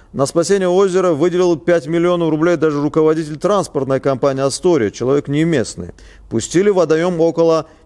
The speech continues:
пятиста мальков осетровых. А семь лет назад запускали пятьдесят тысяч мальков сазана и толстолобика. А год назад еще около ста тридцати тысяч мальков. Были проекты и по очистке, и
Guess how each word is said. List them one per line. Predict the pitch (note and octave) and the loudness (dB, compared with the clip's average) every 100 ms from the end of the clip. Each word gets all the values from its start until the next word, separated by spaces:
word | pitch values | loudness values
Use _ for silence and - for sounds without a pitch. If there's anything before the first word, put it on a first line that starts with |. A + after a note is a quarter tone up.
| - | -4
пятиста | C#3 D3 C#3 - E3+ F#3 | -2 0 -2 0 0 2
мальков | D#3+ C#3 - D#3 C#3+ | 0 -2 0 0 0
осетровых. | C#3 D3+ E3 A2+ F#2 - - - - - | -2 -4 -2 -2 -4 -14 -20 -20 -16 -10
А | G2+ | -8
семь | G2+ E3 G#3 A#3 | -2 0 2 2
лет | A3 | 0
назад | D#3+ D3+ A#2+ G2+ | 0 0 0 -2
запускали | - G#2+ C3 - E3 G#3 | -6 -6 -4 0 0 -2
пятьдесят | - G#3 B3+ - F#3+ F#3 | -4 -2 -2 2 0 0
тысяч | - F3 E3 | -6 -8 -6
мальков | F#3 F3+ - C3 - | -2 -2 0 -2 -2
сазана | D3 C#3 D3+ C3 A2 | 0 2 0 0 0
и | G#2+ | 0
толстолобика. | C3 B2+ D3+ D3 A2+ F2 - F#2 - - - | -2 -2 -2 -2 -2 -4 -8 -12 -14 -20 -10
А | - A#2+ | -4 -4
год | G2+ C#3 B3+ A#3+ | 0 2 2 2
назад | A3+ D3 C3+ F2 - - - | -2 0 0 -2 -8 -20 -12
еще | A2 C3 - D3+ G3+ A3+ | -6 -6 -2 2 4 4
около | A3+ F3+ C3+ G#2+ - _ _ - | 2 0 0 -2 -10 _ _ -16
ста | - - D3+ | -6 0 0
тридцати | D3 D3 - - | -2 -6 -6 -6
тысяч | D3+ - C3 G#2 - - | -4 -2 -4 -4 -10 -6
мальков. | C#3 C#3 - F#2 - - - - - | -4 -4 -8 -14 -14 -20 -20 -20 -10
Были | G#2 F#3+ B3 | -2 0 0
проекты | D#3 D#3+ G#3 F#3+ F#3+ G3 | 0 2 0 -2 -4 -2
и | |
по | - F#3+ | 0 0
очистке, | F#3 F#3 B3 F3 - B2 | 0 -2 -2 -2 -6 -2
и | C#3+ D3 - | 0 0 -2